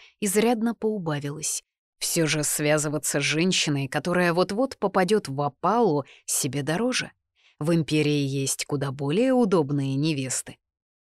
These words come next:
Его остановили на полпути. "Извините, этот человек в дурно пошитом наряде возник будто из-под земли.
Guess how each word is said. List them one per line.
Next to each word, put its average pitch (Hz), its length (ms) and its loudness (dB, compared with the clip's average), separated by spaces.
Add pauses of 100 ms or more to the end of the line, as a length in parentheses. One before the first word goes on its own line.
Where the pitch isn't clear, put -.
(480)
Его 214 300 4
остановили 247 640 2
на 226 140 0
полпути. - 760 -6 (720)
"Извините, 165 720 2 (640)
этот 160 340 -2
человек 160 580 2
в 135 100 -8
дурно 160 380 0
пошитом 139 600 -2
наряде 160 460 2 (200)
возник 240 500 4
будто 214 360 -2
из-под 190 360 -2
земли. 175 520 -2